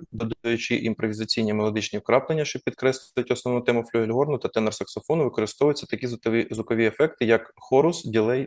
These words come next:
та реверб, що дають, е, додають об'єму звуковому супроводу. Також цікавим є, за задумкою автора, використання звукового процесора для ширшого розкриття тембральних можливостей флюгельгорну під час його колективної імпровізації з барабанами.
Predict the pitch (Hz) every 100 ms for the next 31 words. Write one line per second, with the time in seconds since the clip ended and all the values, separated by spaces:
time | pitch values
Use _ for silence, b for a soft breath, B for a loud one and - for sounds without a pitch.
0 | - 113 127 127 104 - _ B B B
1 | B - 120 117 143 156 - - 123 117
2 | 123 127 143 127 110 120 151 160 151 -
3 | 110 113 107 117 123 - 101 101 107 -
4 | - _ B B B B - 156 202 190
5 | 160 165 151 143 135 139 147 135 131 143
6 | 127 120 - 151 - 185 151 123 123 120
7 | 147 160 135 131 131 131 139 117 - 147
8 | - 135 113 113 113 - 135 - 117 113
9 | - 110 135 120 104 117 123 123 110 110
10 | 110 107 110 - 110 107 117 143 160 160
11 | - B B - 127 131 131 135 117 113
12 | 107 127 139 123 113 104 104 110 - 110
13 | 110 113 110 101 95